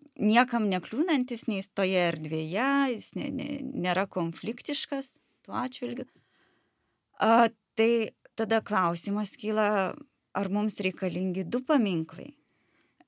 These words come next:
Ir turbūt konfliktas yra ne tai, kad mes kažkam trūksta, mm, paminklo Cvirkai rašytojui, turbūt no-, tiesiog norisi turėti jį centrinėje miesto vietoje.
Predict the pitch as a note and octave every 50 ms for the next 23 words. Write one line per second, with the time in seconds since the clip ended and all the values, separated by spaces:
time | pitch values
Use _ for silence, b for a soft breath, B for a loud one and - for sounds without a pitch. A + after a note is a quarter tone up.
0 | _ - - F3 F3+ - - G#3 G3 G3 A3+ A3+ - G#3+ F#3+ F#3 F3+ - G3 F#3+
1 | - - F#3 F3+ - - F#3 F3+ F3 F3+ F3+ E3+ E3+ E3+ E3+ E3 E3 - - -
2 | - - - F#3+ G3 F#3 F3 F3+ G#3+ A3+ G#3+ - G#3 F3+ - F#3 F#3 F3+ E3+ -
3 | - - - - _ _ _ _ _ - F#3+ F#3 - - - - G#3 G3 F#3+ F#3
4 | E3+ - F#3+ G3 F3+ - - - - E3+ E3 - - - - - E3 C#3+ C#3+ -
5 | - - - - F3 F3 F3 F3 F#3 F#3+ F#3+ - - E3 D#3+ D#3 D#3 D#3 - -
6 | - D#3+ E3+ E3 D#3+ - F3 D#3+ E3 E3 G3+ - - D4+ D4 C#4 - A#3 A#3 A#3+
7 | B3+ b b b b b b b b b b b - - A3 G3+ G3 A3+ A3+ -
8 | - G3 F#3 E3 E3 - - - _ - F#3 F3+ F3 - - F3+ F3+ - - -
9 | F#3 E3+ F3+ F3+ F3+ - - F3+ F3 - E3 D#3+ D#3 D#3 - - - F#3+ F#3+ F#3
10 | F3 F3+ F#3+ F#3+ F#3 F3+ - - - F3+ F3 E3+ - E3+ E3 E3 E3 E3+ F3 F#3
11 | F#3 F#3+ F#3+ G3 - - - G3+ G3 G#3 G3+ F#3 E3+ - - E3 E3+ F3+ -